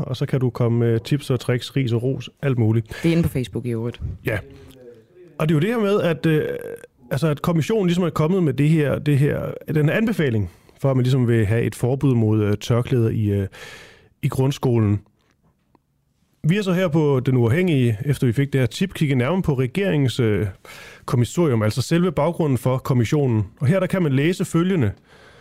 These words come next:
Speaker 1: Det forudsættes, at kommissionen i sine anbefalinger ikke lægger op til lempelser af regeringens brede udlændingepolitik. Så spørgsmålet er, om det er simpelthen, det er bestillingsarbejde, det her.
Speaker 2: Det lyder som ret skarpt, øh, defineret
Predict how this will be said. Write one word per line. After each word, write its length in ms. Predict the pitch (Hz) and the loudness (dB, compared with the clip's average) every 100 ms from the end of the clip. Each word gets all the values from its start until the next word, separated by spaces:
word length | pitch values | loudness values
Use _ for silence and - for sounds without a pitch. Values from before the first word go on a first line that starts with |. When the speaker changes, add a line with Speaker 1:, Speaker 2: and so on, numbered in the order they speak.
| - _ _ _ - | -20 _ _ _ -4
Speaker 1:
Det 120 | 156 | -2
forudsættes, 680 | 180 196 240 - 139 123 - | 0 0 0 -2 0 -2 -2
at 180 | 147 | -4
kommissionen 560 | - 143 123 214 220 175 | -2 0 0 0 0 0
i 40 | |
sine 200 | 139 156 | 0 0
anbefalinger 720 | 147 170 190 160 135 123 120 113 - - | 2 0 0 0 0 2 2 0 -6 -4
ikke 340 | 202 220 226 165 | -2 0 0 0
lægger 240 | 147 139 | 0 0
op 180 | 131 - | -4 -2
til 140 | 143 | 0
lempelser 440 | 123 160 175 - 147 | 2 2 -2 -2 0
af 200 | 123 117 | 0 0
regeringens 480 | 123 160 135 131 | 0 2 2 0
brede 420 | - 120 113 123 - | 0 0 2 0 2
udlændingepolitik. 1120 | 135 123 110 101 92 - - 113 104 107 - - - - - - - _ _ _ _ _ | 2 2 2 2 0 -6 -4 -4 -2 -4 -6 -16 -20 -20 -20 -20 -20 _ _ _ _ _
Så 120 | - 117 | -6 -4
spørgsmålet 380 | 160 214 180 | -2 0 2
er, 20 | 151 | 0
om 140 | 127 | 2
det 120 | 147 | 0
er 40 | 127 | 2
simpelthen, 360 | 175 135 117 - | 2 2 -2 0
det 100 | 139 | -2
er 40 | |
bestillingsarbejde, 580 | 120 156 143 120 101 95 | 0 0 0 0 -2 -2
det 80 | 101 | -6
her. 60 | - - - - - | -8 -10 -20 -20 -4
Speaker 2:
Det 100 | 156 | -2
lyder 220 | 165 240 240 | 0 0 -2
som 160 | 160 | -2
ret 200 | 147 147 | -4 -6
skarpt, 480 | - 139 135 - - | -6 -4 -4 -4 -4
øh, 400 | 147 139 127 127 127 - | -2 0 -2 -4 -8 -8
defineret 440 | 135 135 123 - | -6 -4 -4 -6